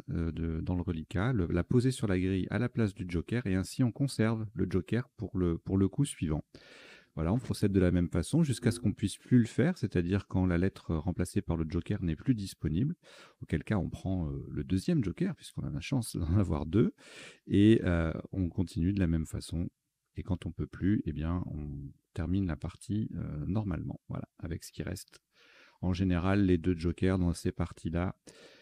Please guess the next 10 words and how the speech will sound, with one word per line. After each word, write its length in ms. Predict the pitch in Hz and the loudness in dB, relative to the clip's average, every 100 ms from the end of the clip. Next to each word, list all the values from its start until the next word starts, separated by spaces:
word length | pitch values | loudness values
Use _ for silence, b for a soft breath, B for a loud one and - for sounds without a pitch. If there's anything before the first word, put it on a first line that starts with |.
| B _ - | B _ -6
euh, 880 | 85 82 78 78 78 76 76 76 76 - - - - - | -2 0 0 -2 -4 -4 -4 -6 -8 -10 -12 -16 -18 -8
enfin, 160 | - | -4
en 40 | 82 | -4
tout 120 | 90 | -2
cas, 100 | 92 | 2
on 160 | 90 | 2
reste 340 | 78 87 - 85 76 - | 0 -4 -4 -8 -8 -8
généralement 520 | 87 82 80 85 90 | -4 -2 -2 -2 -2
avec 280 | 90 82 - | -2 -4 -6
un, 120 | - | -8